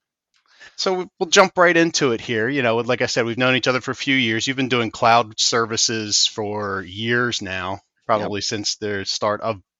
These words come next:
Speaker 1: such a thing as the cloud.
Speaker 2: Yep.
Speaker 1: Um, so you've, you've seen it all, you've lived it all at this point, but you've never lived anything like this past year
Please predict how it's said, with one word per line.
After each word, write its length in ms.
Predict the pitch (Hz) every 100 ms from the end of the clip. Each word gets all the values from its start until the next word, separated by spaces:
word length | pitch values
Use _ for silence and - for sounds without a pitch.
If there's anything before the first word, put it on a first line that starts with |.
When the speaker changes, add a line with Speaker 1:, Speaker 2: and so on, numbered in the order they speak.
| _ _ -
Speaker 1:
such 260 | - 113
a 40 | -
thing 200 | 113 101
as 100 | 90
the 120 | 92
cloud. 420 | - 101 95 104 - - - - - -
Speaker 2:
Yep. 120 | 98
Speaker 1:
Um, 400 | 107 107 104 101
so 120 | - 135
you've, 400 | 151 151 131 -
you've 200 | 135 170
seen 260 | - 185 165
it 80 | 127
all, 360 | 127 127 123 -
you've 140 | 135 123
lived 260 | 147 123
it 80 | 113
all 220 | 107 104
at 100 | 101
this 180 | 107 -
point, 380 | - 113 110 - _ - - _
but 200 | 131 127
you've 140 | 120 113
never 260 | 160 151
lived 260 | 139 139 123
anything 540 | 127 127 131 120 117
like 400 | 107 107 104 - - _
this 120 | - -
past 400 | - 98 - 95
year 540 | 92 101 104 101